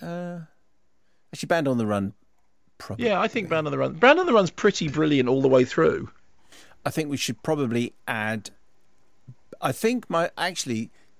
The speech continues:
Speaker 1: my favourite Paul McCartney song is Old Siam Sir by Wings. It's absolutely unrecognisable as Wings.
Speaker 2: Wow.
Speaker 1: Yeah, just thought I'd mention that. We
Speaker 2: There
Speaker 1: could
Speaker 2: was a brilliant documentary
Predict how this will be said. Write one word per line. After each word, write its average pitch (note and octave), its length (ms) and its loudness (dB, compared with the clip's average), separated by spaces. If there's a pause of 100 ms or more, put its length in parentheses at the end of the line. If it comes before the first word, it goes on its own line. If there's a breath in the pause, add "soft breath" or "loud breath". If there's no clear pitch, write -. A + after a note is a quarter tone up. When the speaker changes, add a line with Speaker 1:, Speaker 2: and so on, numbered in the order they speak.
Speaker 1:
my C#3 160 0
favourite G3 300 -2
Paul C#3 140 0
McCartney A2+ 360 -4
song D#2+ 360 -8 (580)
is A2+ 320 -2 (120)
Old C3 300 0
Siam B2 580 -2
Sir E2 460 -6 (500)
by G#2 200 -8
Wings. F#2+ 600 -10 (160)
It's C3+ 140 -8 (220)
absolutely C#3+ 680 -4
unrecognisable A#2 1080 -2
as A#2 140 -8
Wings. F#2+ 520 -10 (580)
Speaker 2:
Wow. - 120 -2
Speaker 1:
Yeah, D#3 140 -2
just G2+ 220 -10
thought - 120 -14
I'd G2+ 60 -16
mention F#2+ 300 -14
that. - 120 -16 (880 loud breath)
We E3 100 4
Speaker 2:
There D#3 100 8
Speaker 1:
could F3 40 10
Speaker 2:
was D#3+ 80 6
a D#3+ 60 6
brilliant G3+ 340 4
documentary D#3+ 760 2